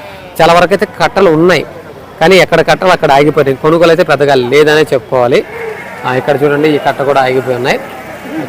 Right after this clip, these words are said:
చూద్దాం, ఇంకా మనకి ఆ ఈను గొర్రెలు అనేది కూడా చూపించాను మీకు. పది, ఇరవై గొర్రెలు, ఇరవై పిల్లలు.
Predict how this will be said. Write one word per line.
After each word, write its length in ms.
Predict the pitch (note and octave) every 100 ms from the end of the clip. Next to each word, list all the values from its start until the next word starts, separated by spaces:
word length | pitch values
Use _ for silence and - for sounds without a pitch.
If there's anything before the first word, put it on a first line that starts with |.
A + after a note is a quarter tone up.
| -
చూద్దాం, 220 | E3 D#3
ఇంకా 220 | C#3 E3+
మనకి 280 | D#3+ C#3+ E3+
ఆ 120 | D#3+
ఈను 340 | C#3 C3+ D#3+ F3+
గొర్రెలు 280 | D#3+ D#3 D3+
అనేది 160 | D3
కూడా 120 | D#3+ E3+ E3
చూపించాను 340 | D3+ D3 C#3
మీకు. 240 | B2 A2+ G#3+ G#3+ G#3 - -
పది, 160 | D3 D3
ఇరవై 360 | C#3+ D3 D3+
గొర్రెలు, 260 | D3 D3+ D#3+
ఇరవై 220 | E3+ C#3+
పిల్లలు. 300 | C3+ C3 E3+